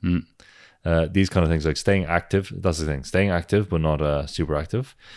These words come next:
Speaker 2: Making sure you pay attention when you start getting all these joint niggles and all these other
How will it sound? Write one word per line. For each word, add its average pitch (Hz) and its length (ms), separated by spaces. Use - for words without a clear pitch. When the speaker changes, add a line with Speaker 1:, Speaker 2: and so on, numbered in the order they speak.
Speaker 2:
Making 92 360
sure 82 200
you 78 220
pay 87 200
attention 80 400
when 76 80
you 71 60
start 80 220
getting 78 180
all 76 80
these 73 160
joint 80 280
niggles 78 480
and 71 100
all 73 120
these 71 260
other 73 440